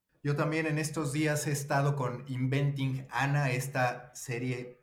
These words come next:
documental con algo de ficción que habla sobre cómo se estafó, digamos, a la aristocracia estadounidense. A mí la reflexión que me, que me,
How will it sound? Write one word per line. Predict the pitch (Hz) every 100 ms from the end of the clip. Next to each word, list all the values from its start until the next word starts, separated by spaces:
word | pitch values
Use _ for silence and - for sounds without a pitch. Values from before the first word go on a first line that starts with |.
| _
documental | 127 131 135 127 127 135 151 147
con | 127 120
algo | 127 131
de | 120
ficción | 101 110 - 135 127 131
que | 127
habla | 113 120 120
sobre | - 101 101
cómo | 120 117
se | 113 101 95 101
estafó, | - - 104 - 127
digamos, | 123 107 107 110 113 - - - - _
a | 101 101 95 92 90 90 - _ _ _
la | - 101 98 95 95
aristocracia | 104 113 113 - 101 101 120 123 - 113 107 104
estadounidense. | 104 - 101 95 101 101 117 139 139 165 165 - - -
A | -
mí | 165 240 254
la | 185 160
reflexión | 143 139 139 139 175 202
que | 247
me, | 180 139 -
que | -
me, | 131 127 123 123 117